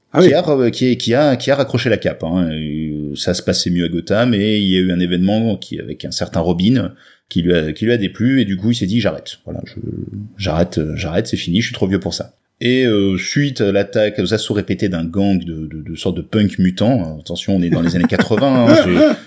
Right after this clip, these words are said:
Speaker 2: donc les méchants sont dignes des années quatre-vingts, on a de, ce genre de punk mutant avec des crêtes fluo et des, des lunettes,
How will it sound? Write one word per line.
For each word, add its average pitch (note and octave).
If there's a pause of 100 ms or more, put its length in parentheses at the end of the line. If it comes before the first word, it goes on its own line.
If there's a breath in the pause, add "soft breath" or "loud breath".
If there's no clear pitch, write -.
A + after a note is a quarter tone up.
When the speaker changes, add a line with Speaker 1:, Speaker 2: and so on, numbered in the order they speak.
(200)
Speaker 2:
donc A#2
les B2
méchants C3+
sont D3+
dignes D3
des A#2+
années A#2
quatre-vingts, A#2
on A2
a G#2
de, G2
ce G2+
genre A#2
de G2
punk A2
mutant A2+
avec F#2
des F#2+
crêtes -
fluo A2
et F2+
des, F#2
des F2
lunettes, G2